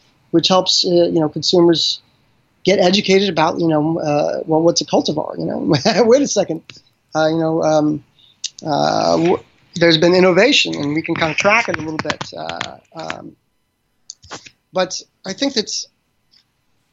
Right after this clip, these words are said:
I think that it's also important to understand, too, that, you know, for especially folks on the East Coast and so forth, that, you know, I think that we're, our variation of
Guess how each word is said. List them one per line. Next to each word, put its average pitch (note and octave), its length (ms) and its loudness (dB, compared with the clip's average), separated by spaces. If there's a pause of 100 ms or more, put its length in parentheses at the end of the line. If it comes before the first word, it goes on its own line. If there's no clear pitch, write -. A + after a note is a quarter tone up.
(840)
I E4 60 -2
think F#4 240 -2
that D4 220 -2
it's A#3 160 -6
also C4 340 2
important A#3+ 460 -6
to A3+ 60 -2
understand, A3+ 500 -2
too, B3+ 180 -2
that, G3+ 320 -4
you B3 180 -8
know, G3+ 140 0
for G3 400 2
especially G3+ 400 2
folks G3+ 300 2
on E3+ 100 4
the E3 60 2
East G#3 260 0
Coast F3+ 240 2
and E3 80 -2
so D#3+ 180 0
forth, D#3+ 280 -4
that, F#3 200 -8 (1400)
you G3+ 120 -2
know, A#3+ 260 4
I F#3+ 80 2
think C4 260 0
that A3+ 120 2
we're, G3 160 2 (1600)
our A#3 340 4
variation G#3 720 2
of F3+ 320 0